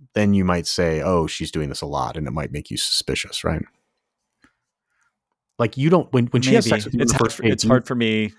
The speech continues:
Speaker 2: to know the counterfactual. It's like, "Oh, if you weren't you, how would you think?" It's like, I don't
Speaker 1: Well,
Speaker 2: know.
Speaker 1: but do you, uh, put it, put it this way. When a woman has sex with you on the first date, do you conclude that she likely has sex with most men on the first date, or do you conclude that that's probably unusual for
Speaker 2: Ah.
Speaker 1: her and you're just that awesome?
Speaker 2: Interesting.
Speaker 1: Because I would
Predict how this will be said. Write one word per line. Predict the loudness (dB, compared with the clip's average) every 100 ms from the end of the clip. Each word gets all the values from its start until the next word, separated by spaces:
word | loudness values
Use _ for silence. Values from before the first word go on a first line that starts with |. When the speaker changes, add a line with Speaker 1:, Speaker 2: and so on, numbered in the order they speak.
| -8
Speaker 2:
to | -6
know | -4 -6 -8 -12 -16 -10
the | -4
counterfactual. | -2 -2 -4 -4 -4 -10
It's | -12
like, | -6
"Oh, | -4 -4
if | -4
you | -4
weren't | -4 -2
you, | -2 0
how | 0 -2
would | -6
you | -10
think?" | -8 -8 -8
It's | -12
like, | -4 0
I |
don't | 2
Speaker 1:
Well, | 2
Speaker 2:
know. |
Speaker 1:
but | 0 -4 _ _ _ _ -8
do | -4
you, | 0 -2
uh, | -2
put | -4 -4
it, | -4
put |
it | -4
this | -4 -6
way. | -6
When | -2 -2
a | 2
woman | 4 6
has | 4
sex | 2 -2 -2
with | 0
you | 0
on | 0
the |
first | -2 0
date, | 2 0 0
do |
you | -2 -2 -2
conclude | -4 -4 -4 -2 -2 -2
that | -4
she | -2 0
likely | 0 0 -2
has | 0
sex | -4 -4
with | -4 0
most | -2 0
men | 2
on | 2
the |
first | 2 0 0
date, | -2
or | -2
do | -2
you | -2
conclude | -4 -2 0 0
that | -4 -10 _ _
that's | -4 -4 -6 -8
probably | -4 -2 0 0 -2
unusual | -2 -2 0 -2
for | -2
Speaker 2:
Ah. | -4
Speaker 1:
her | -2
and | -2
you're | -2 -2
just | -4 -8
that | -4
awesome? | -2 -4 -6 -10
Speaker 2:
Interesting. | -6 -6 -6 -6
Speaker 1:
Because | -2
I | 2
would | 2